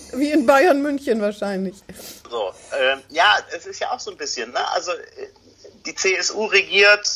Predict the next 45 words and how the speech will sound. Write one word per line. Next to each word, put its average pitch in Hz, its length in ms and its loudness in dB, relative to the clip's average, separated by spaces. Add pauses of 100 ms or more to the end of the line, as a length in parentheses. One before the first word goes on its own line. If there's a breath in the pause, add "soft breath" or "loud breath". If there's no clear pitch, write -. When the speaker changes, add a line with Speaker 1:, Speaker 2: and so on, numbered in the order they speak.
(140)
Speaker 2:
nicht 190 260 -4
ganz 185 220 2
so 185 100 -2
lange 180 360 0
wie 170 60 -18
die 151 120 -14
Bremer 160 380 -2
S - 100 -6
P 135 160 -8
D. 196 300 -4 (400 loud breath)
So, 160 220 0
in 180 220 -4
den 160 200 0
Großstädten 208 680 0
allerdings 185 580 0
regiert 175 380 -4
ja 165 380 4
nicht 160 200 -10
die 170 80 -14
C 170 200 -4
S 165 160 -4
U 190 180 -8
in 110 140 -4
Bayern. 95 280 2 (140)
Speaker 1:
Das 247 160 -4
stimmt. 294 160 -2 (160)
Speaker 2:
Zumindest - 60 -10
nicht 127 140 -8
in 110 80 -10
den 117 120 -6
meisten 117 420 2
Großstädten. - 500 -6 (200)
Speaker 1:
An 233 160 0
welcher 240 200 4
Speaker 2:
So, 330 40 8
und 277 80 2
jetzt 254 80 -2
Speaker 1:
Großstadt 349 280 4
Speaker 2:
guck- - 60 -6
Speaker 1:
sollen 294 180 2
wir 330 60 2
uns 311 140 0
denn 277 160 0
dann 262 160 0
orientieren? 247 960 -2